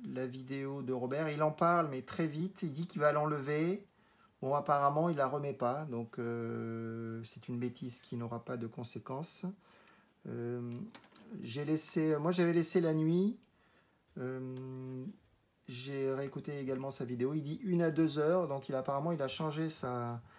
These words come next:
sa prescription. Euh, du coup, l'acétone s'est évaporé. Alors, toujours utiliser, alors, soit du métal, soit un plastique plutôt épais, hein, parce que l'acétone n'aime pas trop le plastique.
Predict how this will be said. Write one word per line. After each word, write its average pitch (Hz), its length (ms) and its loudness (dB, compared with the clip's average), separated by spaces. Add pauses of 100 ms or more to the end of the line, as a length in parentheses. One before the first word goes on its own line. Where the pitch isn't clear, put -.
(280)
sa 135 180 0
prescription. 170 920 0 (680)
Euh, 127 680 0
du 139 160 -6
coup, 180 120 2
l'acétone 147 460 0
s'est 139 220 -6
évaporé. 135 840 0
Alors, 127 320 2 (800)
toujours 175 260 6
utiliser, 170 560 4
alors, 135 220 4
soit 160 160 0
du 156 100 2
métal, 156 360 4
soit 175 180 2
un 160 80 4
plastique 160 420 -2
plutôt 165 280 0
épais, 165 320 2
hein, 156 100 4
parce 147 220 -4
que - 80 -6
l'acétone 131 640 -4
n'aime 123 180 -2
pas 135 140 -6
trop 139 160 -6
le 131 80 -4
plastique. 135 580 -8